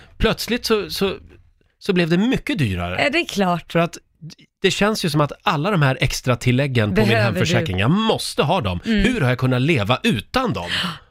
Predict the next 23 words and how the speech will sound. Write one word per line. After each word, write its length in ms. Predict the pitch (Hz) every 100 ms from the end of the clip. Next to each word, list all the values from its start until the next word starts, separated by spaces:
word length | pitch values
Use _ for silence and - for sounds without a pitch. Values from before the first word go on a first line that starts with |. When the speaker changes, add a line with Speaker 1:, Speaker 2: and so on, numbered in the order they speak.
| -
Speaker 2:
Och 120 | - 240
nu, 160 | 254
du 180 | 208 277
har 80 | 262
blivit 240 | 226 190
grundlurad 880 | 151 196 208 175 156 233 202 180 170
säkert. 260 | 180 147 170
Speaker 1:
Ja, 180 | - -
troligen. 380 | 180 98 92 95 -
Speaker 2:
Ja. 360 | 294 202 170 170
Speaker 1:
Ja. 200 | 104 - -
Speaker 2:
Ja, 100 | 240
det, 100 | 262
men 140 | 269
det 100 | 294
var 120 | 311 302
det 180 | 311
du 120 | 214 170
har 140 | 180
köpt 280 | 185 170 -
då, 100 | 190
då? 140 | 87 - _ -
Speaker 1:
Ja, 280 | 117 107